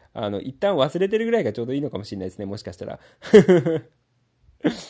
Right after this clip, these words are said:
そう。だから僕、結構アファメーションのこととかで、夢に対するアファメーションっていうよりは、あの、自分のあり方とか姿勢に対してのアファメーションが多いと思うんですよ。それは、例えば、「私は愛に満ち溢れてる」とか、「私は気楽で楽観的な人です」とかっていう、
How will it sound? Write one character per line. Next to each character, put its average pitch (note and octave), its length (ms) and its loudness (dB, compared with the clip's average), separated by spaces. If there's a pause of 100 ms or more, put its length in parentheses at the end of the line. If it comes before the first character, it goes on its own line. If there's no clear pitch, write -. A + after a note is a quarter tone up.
(960)
そ A#2+ 220 -2
う。 - 60 -10
だ F3+ 100 2
か F#3 80 2
ら D3+ 100 4
僕、 G#3+ 440 -2
結 D#4 160 -4
構 D#3 80 2
ア C#3 120 2
フ F#3 80 0
ァ G3+ 40 0
メ G#3+ 120 0
ー A3+ 40 -2
シ A3+ 80 -4
ョ A3+ 40 0
ン A3 60 -4
の A3 180 -2
こ G#3+ 160 -8
と G3+ 120 -6
と E3+ 80 -4
か G2 120 -4
で、 A2+ 280 0 (220)
夢 G3+ 280 2
に D#4 140 2
対 D3 200 0
す - 80 -6
る B2+ 100 0
ア B2 60 0
フ C3 80 -6
ァ B2+ 40 0
メ B2+ 120 -4
ー C3 40 -4
シ C3+ 100 -6
ョ B2+ 60 -4
ン - 20 -6
っ - 20 -14
て B2 120 -10
い B2+ 120 -4
う C3 40 -2
よ B2+ 80 -2
り G2+ 100 -4
は、 G2+ 340 -2 (340)
あ A2 180 0
の、 G#2+ 280 -2
自 B2+ 160 -6
分 B3+ 240 -2
の B3 280 -2
あ D3+ 120 -4
り A3 120 -2
方 D#4+ 260 -2
と B2+ 80 -8
か A#2+ 140 -8
姿 - 220 -8
勢 A#3 140 0
に A#3 140 -6
対 A#3 180 -4
し A3+ 40 -12
て G#3 80 -6
の B2+ 120 -2
ア A#2 60 -2
フ C3 80 -2
ァ B2 40 0
メ B2+ 120 -2
ー - 20 -4
シ B2+ 100 -8
ョ B2 40 -4
ン - 20 -6
が A#2+ 120 -4
多 C#3+ 220 -2
い F#2 160 -6 (360)
と C3 120 -6
思 A#2+ 160 -6
う A2+ 40 -6
ん G#2+ 40 -8
で G2+ 60 -10
す - 140 -10
よ。 F#2+ 100 -8 (260)
そ - 120 -10
れ B3 80 -2
は、 A#3+ 180 2
例 D#3 160 -6
え D#3 40 -4
ば、 B2+ 100 0
「私 C3+ 280 -4
は C#3 140 0
愛 D3 120 0
に A#2+ 80 -4
満 A2+ 120 -6
ち C3 100 -4
溢 C3 120 -4
れ A#2+ 100 -4
て B2+ 100 -6
る」 C3+ 140 -8
と E3 100 -8
か、 - 100 -4
「私 A#2 240 -4
は C3 100 -4
気 C3 100 -8
楽 B2+ 180 -6
で B2 120 -2
楽 B2+ 340 -6
観 C3 160 -4
的 C3+ 120 -8
な C3 80 -4
人 C#3 180 -6
で B2+ 100 -6
す」 F3+ 220 -2
と D3 80 -8
か A#2 100 -4
っ A2+ 80 -8
て A#2 120 -8
い C3 140 0
う、 A#2+ 100 -2